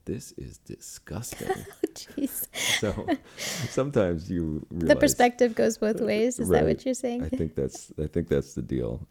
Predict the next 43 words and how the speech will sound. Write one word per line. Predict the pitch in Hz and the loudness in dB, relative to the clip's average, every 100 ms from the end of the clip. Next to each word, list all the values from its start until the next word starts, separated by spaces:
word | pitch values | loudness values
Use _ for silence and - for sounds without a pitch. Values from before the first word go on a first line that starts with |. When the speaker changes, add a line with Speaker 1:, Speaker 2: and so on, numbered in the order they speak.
| - | -6
Speaker 1:
Uh, | 76 71 64 62 - | -4 -4 -4 -6 -6
you | 80 | -4
did | 80 85 | -2 -2
not | 82 | -2
grow | 90 82 | 0 0
up | 73 | 0
in | 76 | -4
this | 71 | -2
neighborhood. | 78 65 73 55 - - - | -2 -2 -2 -4 -6 -8 4
Speaker 2:
No, | 247 254 240 | 6 8 6
I | 247 | 4
grew | 262 | 4
up | 269 302 | 2 2
in | |
the | 302 | 2
West | 254 240 | 2 0
Island, | 226 226 226 208 | 0 0 0 0
not | 208 - | -2 -4
far | - 202 202 | -4 -2 -2
from | 208 226 208 | -2 -2 -2
the | 214 - | -2 -2
airport, | 208 208 233 226 - | -4 -4 -4 -4 -4
and | 220 | -4
went | 214 240 | -4 -4
to | - 220 214 214 208 | -4 -2 -2 -2 -6
a | |
public | - 208 214 | -8 -8 -2
high | 302 | 0
school | 311 302 269 | 0 0 2
there. | 247 240 233 - - - - | 4 4 2 -2 -14 -20 -4
But | 233 | 2
I | 226 | 2
did | 214 247 220 - | 6 4 4 2
go | 233 220 | 4 4
to | - | 2
university | 220 214 208 226 - 214 | -2 -2 0 0 0 -2
at | - | -2
McGill, | 220 - - - | -4 -2 -2 0
which | - - - | -2 -4 -6
is | - - | -6 -6
downtown | - - 208 214 - 196 202 - _ - | -4 -4 -4 -6 -6 -4 -6 -8 _ -16
Speaker 1:
Mm. | - - | -14 -6
Speaker 2:
and, | 214 220 214 214 | -4 -2 -2 -2